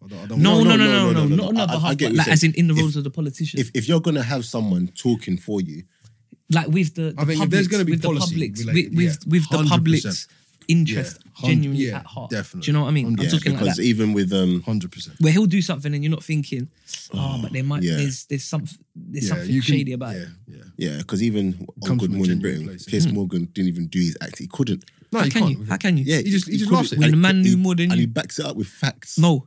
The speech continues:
Speaker 2: this is why, yeah. Wait, just quickly before, this is why, yeah.
Speaker 3: <laughs>
Speaker 2: See Piers Morgan, and this is what I don't like. You know when, like, and he, not just over the, like, the knife crime one. Anytime you watch him, he's always there with, with these stats, yeah.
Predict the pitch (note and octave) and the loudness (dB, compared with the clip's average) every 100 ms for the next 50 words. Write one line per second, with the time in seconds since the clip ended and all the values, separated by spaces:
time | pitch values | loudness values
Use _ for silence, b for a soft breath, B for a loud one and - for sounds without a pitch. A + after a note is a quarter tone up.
0 | - G#3+ A#3+ G3 F#3+ D#3 A#2+ D3 D3+ D#3 | -2 0 0 -2 -4 -4 -4 0 2 2
1 | B3 C4+ A3 G3+ G3 D3+ A#3 B3 G#3+ F#3 | 2 0 0 0 0 -2 -2 -2 0 2
2 | C#3+ - C3+ - C3 G#3 A3+ G#3 F#3+ F#3 | 2 2 0 0 0 4 6 6 6 4
3 | C3 C3 _ B B - C#3+ F#3+ - F3 | 2 -4 _ B B -4 0 0 -2 -4
4 | E3 - A#2+ - E3 E3 D3 D#3+ - B | -6 -8 -10 -4 -2 0 -2 -4 -6 B
5 | B B E3 A3 B3 B3 A3+ _ _ D#3 | B B 2 4 4 4 0 _ _ 0
6 | D3+ - D3 D#3 D#3 - _ - F#3 B3 | 0 0 2 2 2 -2 _ 2 4 4
7 | - A3+ - - F3 F3 D#3+ C#3+ - B2+ | 0 -2 -4 -4 -2 0 0 0 -2 -2
8 | C#3+ D#3 - B2+ A#2+ - F#3 G#3 A3 G3 | 0 0 0 -4 -4 2 2 4 2 2
9 | E3+ E3 E3 - F3+ b b b _ _ | 4 2 0 -2 -4 b b b _ _
10 | _ _ _ D3 C#3+ C#3 F#3+ G3+ F#3 D#3+ | _ _ _ -2 -2 0 2 4 4 2
11 | D3+ C#3 B2+ D#3 - C#3 C3 D#3 C#3+ - | -2 -4 -6 -10 -12 -10 -6 -4 -4 -6
12 | C#3+ - - - - | -12 -14 -14 -10 -10